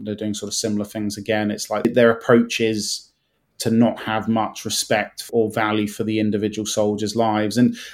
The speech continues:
and that is something which comes through in a lot of speaking to Russians. I mean, they've, they've sort of lionized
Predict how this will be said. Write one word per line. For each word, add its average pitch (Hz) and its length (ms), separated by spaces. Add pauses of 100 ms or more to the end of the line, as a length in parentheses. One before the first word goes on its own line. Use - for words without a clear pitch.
(120)
and 135 160
that 151 180
is 139 100
something 135 360
which - 420 (300)
comes 135 420
through 127 380
in 120 100
a 123 80
lot 135 420 (120)
of 110 460 (120)
speaking 123 540
to 117 100
Russians. 110 540
I 120 40
mean, 123 140
they've, 123 240
they've 127 160
sort 135 160
of 120 80
lionized 120 920